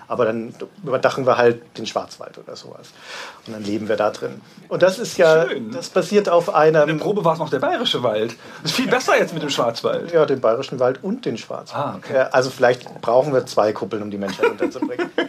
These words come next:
Speaker 1: Vielleicht reicht eine nicht. Ich bin mir nicht ganz sicher. Aber das basiert auf einem realen Vorbild. Es gab sowas schon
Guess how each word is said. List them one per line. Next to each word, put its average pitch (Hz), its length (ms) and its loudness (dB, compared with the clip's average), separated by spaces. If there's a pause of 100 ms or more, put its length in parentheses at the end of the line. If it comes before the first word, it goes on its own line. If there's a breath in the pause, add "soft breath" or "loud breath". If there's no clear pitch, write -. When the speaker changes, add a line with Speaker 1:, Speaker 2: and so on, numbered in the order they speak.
(100)
Speaker 1:
Vielleicht 127 200 2
reicht 135 360 2
eine 117 180 -2
nicht. - 180 -10
Ich 151 120 -10
bin 147 140 0
mir 143 80 2
nicht 123 180 -4
ganz 104 220 -2
sicher. 82 240 -16 (520 loud breath)
Aber 160 220 4
das 165 240 2
basiert 160 400 2
auf 160 180 2
einem 151 140 0
realen 127 360 4
Vorbild. 143 580 2
Es 117 100 -8
gab 117 260 2
sowas 101 400 -4
schon - 160 -6